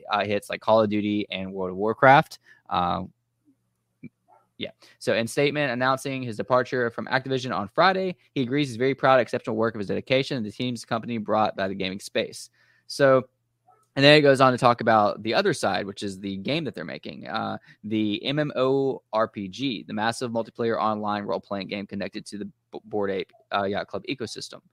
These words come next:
Uh, he will help accelerate these efforts in a press release, uh, shared with N F T Now, which is pretty cool. N F T Now is,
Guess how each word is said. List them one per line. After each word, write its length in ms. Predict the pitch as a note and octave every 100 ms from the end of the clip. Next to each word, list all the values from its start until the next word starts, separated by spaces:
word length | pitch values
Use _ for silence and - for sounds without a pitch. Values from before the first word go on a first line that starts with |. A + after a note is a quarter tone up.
| _ _ _ _
Uh, 180 | - F#2+
he 140 | A#2 C#3
will 160 | C#3+
help 200 | D3 D3
accelerate 520 | A2+ - C#3 D#3 D#3+
these 160 | D#3+ C#3+
efforts 420 | A2+ - C3 A#2
in 120 | G2+
a 40 | G#2+
press 300 | - B2 -
release, 360 | A2+ A2+ - -
uh, 240 | A2 G#2 - -
shared 340 | - A2 G#2+
with 160 | G2+ G2+ -
N 80 |
F 120 | A#2 -
T 120 | D#3+
Now, 260 | A#2+ G2+ G#2
which 100 | -
is 80 |
pretty 160 | - E3+
cool. 180 | B2+ -
N 80 | D3
F 80 |
T 100 | F#3+
Now 280 | C3+ A#2 A#2+
is, 180 | G2+